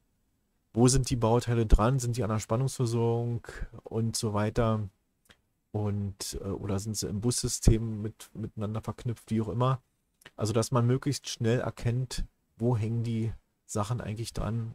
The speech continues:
wo sind sie eigentlich verbunden. Und das werde ich erstmal hier mit den grauen Symbolen machen. Hier unten noch, gibt's ja noch mehrere. Und hier oben, da, äh, ist im Originalplan plus zwölf Volt angegeben.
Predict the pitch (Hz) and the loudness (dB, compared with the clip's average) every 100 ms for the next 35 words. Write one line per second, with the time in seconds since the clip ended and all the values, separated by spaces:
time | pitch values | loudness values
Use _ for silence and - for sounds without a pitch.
0 | - 107 113 113 110 - 107 104 104 - | -4 -2 0 -2 -2 -4 -4 -6 -8 -8
1 | - 98 107 113 98 98 - 110 - 117 | -2 0 0 0 -2 -4 -2 -2 -2 -2
2 | - 120 110 110 - 104 - 101 139 156 | 0 0 0 -2 -4 -4 0 0 0 -2
3 | 143 143 143 151 147 151 127 127 139 160 | 2 2 2 0 0 0 0 -2 -2 -2
4 | 156 - 113 - 110 98 107 110 123 143 | -2 -4 -10 -6 -6 -4 -4 -2 0 0
5 | 185 - _ _ _ _ _ _ _ - | -2 -4 _ _ _ _ _ _ _ -18
6 | - 117 - 113 - 131 156 180 185 185 | -8 -6 -2 -2 4 6 6 6 2 0
7 | - _ _ _ _ _ _ _ _ _ | -6 _ _ _ _ _ _ _ _ _
8 | - - _ _ - 104 117 123 - 127 | -8 -8 _ _ 10 12 12 10 8 8
9 | 123 120 120 120 127 - - 123 117 78 | 10 12 10 8 8 8 8 6 6 6
10 | 113 113 107 117 127 - 135 120 - 135 | 4 6 8 8 10 8 8 6 4 6
11 | - - - - - - 107 113 - - | 6 6 4 6 6 8 8 10 10 8
12 | - 107 139 - 143 143 131 127 135 135 | 8 10 10 6 0 0 0 0 0 0
13 | 135 | -2